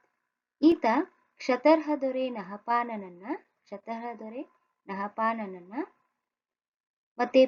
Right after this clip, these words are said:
ಪಹಲವರನ್ನ ಸೋಲಿಸಿದ್ದು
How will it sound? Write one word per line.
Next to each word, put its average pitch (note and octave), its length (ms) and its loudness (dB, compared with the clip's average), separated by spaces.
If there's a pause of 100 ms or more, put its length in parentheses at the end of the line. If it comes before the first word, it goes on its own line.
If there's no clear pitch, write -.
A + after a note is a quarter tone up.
ಪಹಲವರನ್ನ A3 760 0 (1300)
ಸೋಲಿಸಿದ್ದು C#4 600 4